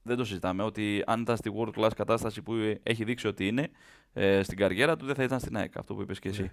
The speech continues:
Speaker 2: Και δεν θα ήταν
Speaker 1: Ε,
Speaker 2: σε
Speaker 1: αλλά είναι ένας
Speaker 2: καμία,
Speaker 1: παίκτης
Speaker 2: σε καμία
Speaker 1: που
Speaker 2: ελληνική ομάδα θα ήταν, ε.
Speaker 1: Ναι, ναι, ναι, όχι, δε-, δεδομένα. Αλλά είναι ένας παίκτης που όταν είναι καλά, αν είναι καλά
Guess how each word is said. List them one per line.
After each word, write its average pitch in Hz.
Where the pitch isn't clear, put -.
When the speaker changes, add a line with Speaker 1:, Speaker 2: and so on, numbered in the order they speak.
Speaker 2:
Και 127
δεν 135
θα 156
ήταν 165
Speaker 1:
Ε, 120
Speaker 2:
σε 127
Speaker 1:
αλλά 165
είναι 139
ένας 143
Speaker 2:
καμία, 165
Speaker 1:
παίκτης -
Speaker 2:
σε -
καμία 135
Speaker 1:
που 156
Speaker 2:
ελληνική 120
ομάδα 101
θα 98
ήταν, 110
ε. 127
Speaker 1:
Ναι, 160
ναι, 147
ναι, 104
όχι, 117
δε-, 110
δεδομένα. 113
Αλλά 147
είναι 175
ένας 143
παίκτης -
που 151
όταν 123
είναι 131
καλά, 127
αν 160
είναι 120
καλά 117